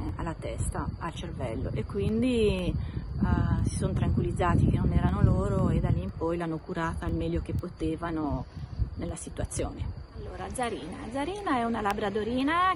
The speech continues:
che all'età di quattro anni ha fatto una cucciolata, e i cuccioli sono nati e lei dopo poco, ha, dopo due giorni, non ha più voluto ai-, allattarli, si allontanava dai cuccioli e i cuccioli cominciavano a morire.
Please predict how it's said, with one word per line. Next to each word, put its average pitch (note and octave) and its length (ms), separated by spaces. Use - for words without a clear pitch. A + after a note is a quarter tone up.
che A3 100
all'età G#3+ 400
di G#3 100
quattro A3 320
anni G3+ 500
ha F#3+ 60
fatto G#3 320
una F#3 180
cucciolata, F#3+ 920
e F#3+ 520
i - 120
cuccioli C4 340
sono G#3 260
nati G3+ 580
e G#4 160
lei A#3 1400
dopo G3+ 840
poco, A#3+ 580
ha, G#3+ 220
dopo G3 220
due B3 200
giorni, A#3+ 420
non A3 120
ha F#3+ 80
più D4+ 240
voluto B3+ 300
ai-, G3+ 240
allattarli, A3 680
si - 160
allontanava G3+ 680
dai G3+ 240
cuccioli C4+ 560
e A3+ 60
i A3 140
cuccioli C4 360
cominciavano G3+ 600
a F#3 40
morire. F3+ 440